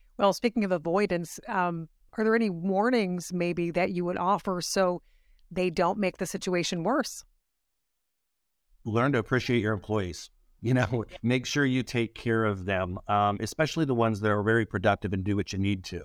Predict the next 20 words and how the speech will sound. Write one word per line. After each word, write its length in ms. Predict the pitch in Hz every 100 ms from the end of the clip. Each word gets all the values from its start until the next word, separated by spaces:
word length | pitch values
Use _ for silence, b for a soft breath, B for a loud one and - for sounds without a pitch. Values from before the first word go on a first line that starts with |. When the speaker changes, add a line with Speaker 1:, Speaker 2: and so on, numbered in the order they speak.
| - _ _ _ _ -
Speaker 2:
Um, 460 | 110 113 107 107 110 -
in 100 | 123
this 180 | 135
day, 220 | 117 123 113
it's 100 | 98
very 240 | 120 135
competitive. 640 | - 95 - 120 120 - -
And 160 | 104
so 220 | - 110
organizations 800 | 98 113 123 120 104 110 107 101 95
are, 280 | 98 95 -
are 160 | 95
pulling 480 | 90 - 123 117 104 - _ _ -
resources 540 | 110 127 - 110 107 98
from 220 | - 107
other 160 | 110 107
organizations 880 | 110 104 101 95 107 110 107 95
right 300 | 87 101 113 -
and 140 | 95
left. 440 | 92 123 90 -